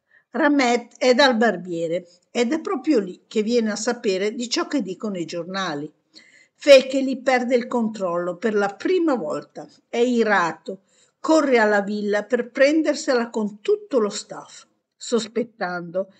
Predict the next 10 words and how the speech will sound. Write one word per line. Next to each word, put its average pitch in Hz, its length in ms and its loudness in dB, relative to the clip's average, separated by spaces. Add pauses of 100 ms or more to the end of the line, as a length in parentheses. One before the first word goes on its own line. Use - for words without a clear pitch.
(240)
che 285 160 0
dietro 311 380 2
la 285 80 2
notizia 247 680 -2
ci 233 160 -4
sia 226 220 0
lo 190 220 -2
zampino, 175 800 -8 (480)
cioè 214 360 -2 (400)
crea 180 560 -2